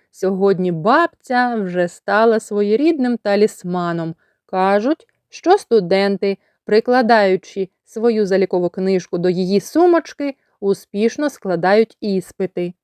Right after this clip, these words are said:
Художні інсталяції і оригінальні скульптури на вулицях міста створюють гарний настрій, викликають посмішку, милують око,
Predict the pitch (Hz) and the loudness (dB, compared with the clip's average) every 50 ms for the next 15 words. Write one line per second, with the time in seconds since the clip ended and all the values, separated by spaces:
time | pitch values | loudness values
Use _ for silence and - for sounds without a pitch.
0 | _ _ _ - - 220 180 208 226 226 208 180 196 190 190 185 175 - _ - | _ _ _ 0 0 2 6 6 6 6 4 2 -2 -4 -4 -4 -6 -8 _ -6
1 | 196 196 202 202 190 185 175 - - 190 180 180 180 175 - _ _ _ - 208 | -4 -2 0 0 -2 -2 -4 -8 -8 -8 -4 -4 -4 -6 -8 _ _ _ 0 4
2 | 208 214 208 214 226 233 226 214 240 240 240 226 196 180 170 170 175 175 - - | 4 4 4 6 4 2 2 2 0 -2 -2 -2 -2 -2 -2 -4 -4 -6 -8 -10
3 | _ - 190 185 - _ _ - 208 202 196 185 180 175 180 180 175 175 190 190 | _ -8 -8 -8 -8 _ _ -4 0 0 0 2 0 0 0 -2 -2 0 0 0
4 | 185 170 - - 180 180 - - 185 175 175 202 262 302 320 - - 226 220 202 | 0 -2 -2 -4 -8 -10 -8 -8 -8 -6 -4 -2 -2 -2 -4 -4 -4 -6 -6 -6
5 | - _ _ _ _ - - 190 185 214 269 330 349 330 302 247 220 170 165 208 | -8 _ _ _ _ -16 -12 -6 -2 2 2 2 4 2 2 0 0 -2 0 0
6 | 262 320 330 285 254 220 190 175 175 175 175 175 180 - _ - 165 175 170 - | 0 0 0 -2 -2 -2 -2 -2 -2 -2 -2 -4 -4 -6 _ -6 -6 -6 -6 -8
7 | _ _ _ _ - 190 185 190 - 180 180 - 220 240 269 262 - _ _ - | _ _ _ _ -8 -6 -4 -2 -2 -4 -2 0 0 0 2 0 -2 _ _ -2
8 | 175 180 196 202 190 - 185 175 175 - - - 175 175 - _ _ _ _ _ | 0 2 2 2 2 -2 -6 -8 -8 -8 -10 -12 -12 -12 -12 _ _ _ _ _
9 | 196 190 196 208 208 202 190 180 180 - _ _ - 214 240 294 320 311 294 - | -6 -2 0 2 4 4 4 2 0 -4 _ _ 0 2 2 4 2 2 0 0
10 | 269 254 247 | 0 0 0